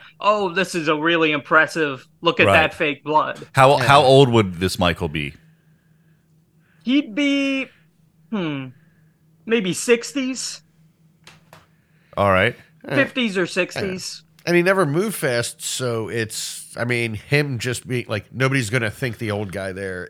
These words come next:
Speaker 3: is necessarily, he could, he could actually probably slip the mask off and people wouldn't recognize him.
Speaker 2: Right,
Speaker 1: Exactly.
Speaker 3: Because he's the one
Speaker 2: Yeah.
Speaker 3: non-Michael Myers <laughs> there.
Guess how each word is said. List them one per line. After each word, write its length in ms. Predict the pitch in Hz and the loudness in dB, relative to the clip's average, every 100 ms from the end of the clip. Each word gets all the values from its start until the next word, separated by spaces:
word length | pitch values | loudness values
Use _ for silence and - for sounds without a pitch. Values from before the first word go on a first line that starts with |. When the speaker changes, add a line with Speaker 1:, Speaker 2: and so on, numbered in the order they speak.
| - | -10
Speaker 3:
is 380 | 113 98 90 107 | -8 -8 -10 -10
necessarily, 500 | 98 95 110 92 95 | -12 -10 -10 -8 -6
he 140 | 151 | -4
could, 240 | 143 143 - | -4 -6 -6
he 120 | 127 | -10
could 140 | 139 | -6
actually 260 | 120 139 95 | -6 -6 -8
probably 300 | 95 95 95 | -8 -6 -8
slip 260 | - 113 95 | -8 -8 -8
the 80 | |
mask 360 | 95 90 82 - | -8 -8 -8 -4
off 220 | 113 117 | -2 -2
and 160 | 92 85 | -4 -8
people 280 | 110 110 98 | -8 -6 -8
wouldn't 300 | 95 104 104 | -8 -10 -8
recognize 560 | 101 104 95 92 92 | -8 -6 -8 -6 -6
him. 140 | 101 98 - - - - | -8 -12 -18 -20 -20 -4
Speaker 2:
Right, 340 | 110 120 123 | 6 8 8
Speaker 1:
Exactly. 320 | 107 - - 110 | 8 8 8 6
Speaker 3:
Because 80 | 120 | 4
he's 80 | 131 | 2
the 60 | 120 | 2
one 240 | 120 113 | 2 2
Speaker 2:
Yeah. 140 | 117 98 | 2 4
Speaker 3:
non-Michael 500 | 135 175 92 90 98 | 4 0 -4 -6 -6
Myers 440 | 95 110 131 - _ | -2 -2 -4 -8 _
<laughs> 60 | |
there. 320 | - - 135 | 0 0 0